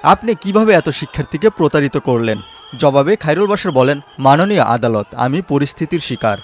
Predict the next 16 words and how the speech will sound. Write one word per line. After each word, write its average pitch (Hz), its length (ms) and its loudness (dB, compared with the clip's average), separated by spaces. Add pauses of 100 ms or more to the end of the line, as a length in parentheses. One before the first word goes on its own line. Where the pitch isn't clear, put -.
এ 165 100 4
পর্যায়ে 240 360 2
আদালত 139 420 4
খায়রুল 131 260 0
বাশারকে 127 380 -2
বলেন, 127 300 0 (240)
"আপনার 170 400 0
বাড়ি 127 260 0
কোথায়?" 113 540 -4
খায়রুল 175 360 2
বাশার 185 380 0
আদালতকে 120 520 -4
জানান, 143 320 -2 (260)
তার 127 160 0
বাড়ি 156 200 2
ব্রাহ্মণবাড়িয়ায়। 117 800 0